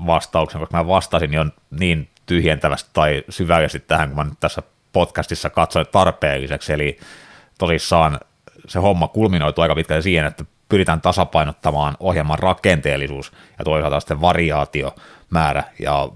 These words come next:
vaihtelumäärä siellä. Eli tässä ei ole mitään yhtä, yhtä selkeää oikeaa vastausta siellä, toi, paitsi se, että jos meillä on äärimmäisen rakenteellinen ohjelma, sanotaan, että tehdään joka viikolla tasan samaa treenisäätöä, tasan samoilla liikkeillä,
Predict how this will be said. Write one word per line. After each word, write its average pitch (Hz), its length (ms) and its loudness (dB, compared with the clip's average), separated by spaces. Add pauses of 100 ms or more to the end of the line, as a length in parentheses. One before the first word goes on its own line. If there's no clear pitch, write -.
vaihtelumäärä 71 840 -2
siellä. 69 380 -6 (720)
Eli 76 440 -6
tässä 78 280 -4
ei 87 80 2
ole 87 60 2
mitään 82 340 0
yhtä, 80 380 0
yhtä 87 240 -4
selkeää 80 460 0
oikeaa 78 480 0
vastausta 65 560 -4
siellä, 73 260 -2
toi, 73 200 -4 (320)
paitsi 76 240 -4
se, 87 140 -2 (280)
että - 160 -6
jos 80 160 -4
meillä 78 160 -2
on 78 200 -4
äärimmäisen 82 560 2
rakenteellinen 76 760 0
ohjelma, 76 260 -4
sanotaan, 76 180 -4
että - 100 -8
tehdään 80 240 2
joka 87 320 0 (440)
viikolla 80 420 2
tasan 90 300 2
samaa 78 320 2
treenisäätöä, 76 640 0
tasan 90 300 2
samoilla 76 380 0
liikkeillä, 76 600 -2